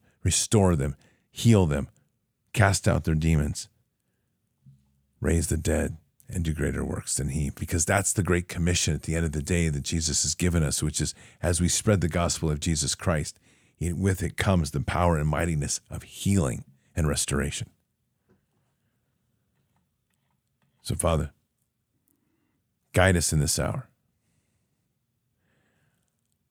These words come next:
Lead us in these times. And Jesus, just be with us in our walk. Re-, correct our courses as need be.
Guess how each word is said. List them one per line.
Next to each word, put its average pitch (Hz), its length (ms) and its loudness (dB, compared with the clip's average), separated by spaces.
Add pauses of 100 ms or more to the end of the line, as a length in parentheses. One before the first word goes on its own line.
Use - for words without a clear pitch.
(600)
Lead 92 180 6
us 64 180 -2
in 71 100 -2
these 73 180 -2
times. - 480 -2 (200)
And 85 200 4
Jesus, - 560 -2 (720)
just - 220 -6
be - 100 0
with 80 260 -2
us - 220 -2
in - 160 -2
our 82 100 0
walk. 82 460 -4 (260)
Re-, 101 140 -6 (160)
correct 87 420 2
our 78 140 0
courses 82 500 0
as 78 160 -4
need 78 280 -2
be. 80 340 -2